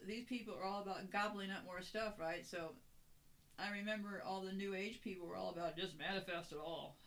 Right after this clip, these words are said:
<laughs> Um, so yeah, uh, it brings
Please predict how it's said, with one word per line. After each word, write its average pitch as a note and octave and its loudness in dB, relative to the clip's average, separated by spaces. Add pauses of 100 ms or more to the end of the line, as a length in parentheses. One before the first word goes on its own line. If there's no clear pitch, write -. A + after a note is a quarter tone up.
(120)
<laughs> A3+ 4 (1160)
Um, F3+ 0
so G3 -2
yeah, F3+ 2 (160)
uh, A#2+ -2 (1900)
it G3 -2
brings A#3+ -2